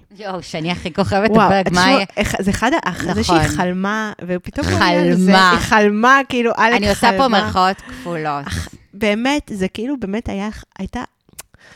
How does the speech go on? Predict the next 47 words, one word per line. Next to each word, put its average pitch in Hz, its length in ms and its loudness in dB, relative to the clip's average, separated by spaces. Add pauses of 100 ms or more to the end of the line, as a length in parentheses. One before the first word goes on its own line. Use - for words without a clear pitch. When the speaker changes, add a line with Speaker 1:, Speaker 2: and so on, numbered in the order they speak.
(580)
Speaker 2:
זה 208 140 -4
כאילו 349 200 -2
מזכיר 320 320 -6
את 339 120 -6
הילדים 208 640 0
ש-, - 160 -8 (1160)
אה, 185 200 0
ממציאים 202 640 0
איזה 240 140 2
סיפור 277 560 0
Speaker 1:
לא, 294 80 -2
Speaker 2:
כדי 208 140 2
Speaker 1:
לא 190 60 2
קניתי, 208 160 4
Speaker 2:
להשיג 160 240 0
Speaker 1:
לא 277 40 4
Speaker 2:
איזה 294 120 2
Speaker 1:
קניתי 285 180 4
Speaker 2:
משהו, 359 300 2
Speaker 1:
את 277 60 6
זה. - 40 -4
Speaker 2:
כמו, 240 500 0 (260)
אני 233 160 0
לא 247 60 6
יודעת, 285 280 2
זה 208 100 -2
היה 196 140 2
כואבת 254 360 0
לי 226 100 -2
הבטן 220 360 -4
כי 233 100 -4
אני 196 80 -2
לא 214 40 -2
רוצה 226 180 -2
ללכת - 140 -6
לבית 196 220 -4
ספר, 233 420 2 (160)
וואו, 165 520 6
החלום, 190 440 -2 (140)
זה 170 180 -6
באמת 185 320 -4
היית... 214 200 -10 (420)
אני 277 160 -4
אומרת, 359 220 -4
זה, 262 80 -12 (220)
זו 302 120 -4
סצנה, 190 560 -6